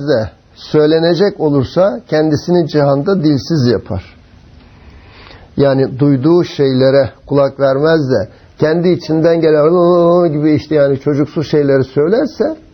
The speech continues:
bir daha dilsiz kalır diyor. Doğuştan sağır ki aslında onun işitmek hissi yoktur.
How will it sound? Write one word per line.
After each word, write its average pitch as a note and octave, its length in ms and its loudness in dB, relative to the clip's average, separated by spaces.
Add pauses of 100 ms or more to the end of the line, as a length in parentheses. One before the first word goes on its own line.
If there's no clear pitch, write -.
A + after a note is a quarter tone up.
bir C#3+ 80 -4
daha E3 280 2 (140)
dilsiz C3 480 -4
kalır A2 320 -4 (140)
diyor. - 120 -12 (1700)
Doğuştan G3 720 0 (200)
sağır A3+ 440 2
ki G#3 260 -6 (240)
aslında F3 520 -2
onun F#3+ 160 -2
işitmek F3 500 -4
hissi - 280 -6
yoktur. F#3+ 420 0